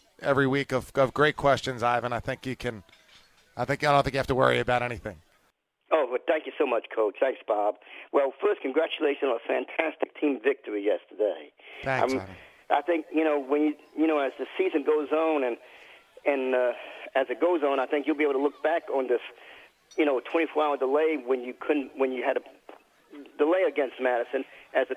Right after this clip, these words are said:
Speaker 2: turning point for your seasons, because I really think this puts a good taste in your, uh, team's mouth because you had a, because your freshman came through, the whole team came through in yesterday's game. So I think that's gonna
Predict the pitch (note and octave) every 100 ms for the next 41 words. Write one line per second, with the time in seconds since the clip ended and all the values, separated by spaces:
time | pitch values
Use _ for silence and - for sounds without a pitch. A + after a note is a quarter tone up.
0 | - F#3+ F#3+ - - C#3 - C3 A#2 -
1 | F#3 G3+ C3+ B2+ - A#2+ A#2+ D3 D#3 D3
2 | C3+ - - - - - E3 - - F3
3 | - - - - - F3+ - C3+ B2+ A#2+
4 | A2+ - - - - - - B2 A#2+ A#2
5 | A2 - - _ _ _ - F3 F3 B2
6 | D3+ G3 - C#3+ - B2+ C3+ A#2+ - -
7 | - - - C#3+ B2+ - D#3 E3 D#3+ D#3
8 | D#3+ D#3 - D#3+ E3 C3+ C#3 D3+ - F#3
9 | F#3 - B2+ A#2 C3+ B2 B2 A#2+ - A#2+
10 | A2+ - C#3 C#3+ B2+ B2+ - - - -
11 | E3+ D#3 F3+ - C3+